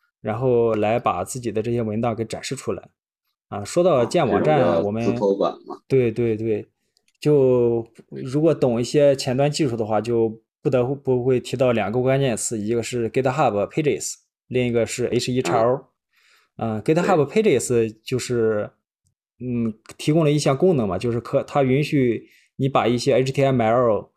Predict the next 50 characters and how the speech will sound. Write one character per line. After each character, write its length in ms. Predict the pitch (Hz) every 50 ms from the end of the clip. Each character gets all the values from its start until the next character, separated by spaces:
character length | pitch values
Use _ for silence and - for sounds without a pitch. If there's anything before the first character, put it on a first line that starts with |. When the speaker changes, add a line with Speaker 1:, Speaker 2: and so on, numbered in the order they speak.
| _ _
Speaker 1:
放 240 | - - 170 151 135
到 340 | 127 123 120 107 - - _ _ _ _
那 180 | 123 117 113
个， 460 | 110 - 113 95 78 69 60 - - - _ _ _ _ _ _
呃， 140 | - - -
仓 200 | - - - 165
库 140 | 151 - 175
里 140 | 139 113 98
边 120 | - -
儿， 80 | - - _ _ _ _ _
然 120 | - 120 120
后 80 | 135
把 220 | 131 123 113 101 104
这 160 | 113 139 139
个， 420 | 123 123 110 101 92 82 85 110 - _ _ _ _ _ _ -
呃， 160 | - 127 117
对 180 | - - 160
应 140 | 156 151 147
的 100 | 143 135
这 80 | 120 127
个 80 | 120
文 100 | 120 120
件 140 | 131 143 147
夹 160 | 127 117 107
或 160 | 113 - 156 135
把 180 | - - 92
这 80 | 95 131
个 80 | 127
仓 240 | 127 - - 147 156
库， 400 | 151 - - 160 123 95 - - _ _ _ _ _ _ _
呃， 440 | - 123 117 113 113 113 110 107 104 -
托 180 | - - - 185 175
管 180 | 165 120 104
到 180 | 110 117 110 107
GitHub 520 | 110 - 139 139 131 - 165 139 110 98
上， 200 | 92 - 101 - -
就 100 | - 123
有 240 | 120 113 113 107 104
一 140 | 107 113 127
个 200 | 127 143 127 120
GitHub 460 | - 139 135 127 143 139 127 127 117
Page 220 | - 151 143 135
的 80 | 120 107
服 260 | - - 113 123 135
务。 180 | 131 - - _ -
这 100 | - 190
样 80 | 170
的 40 | 135
时 140 | - - 127
候， 240 | 123 120 120 110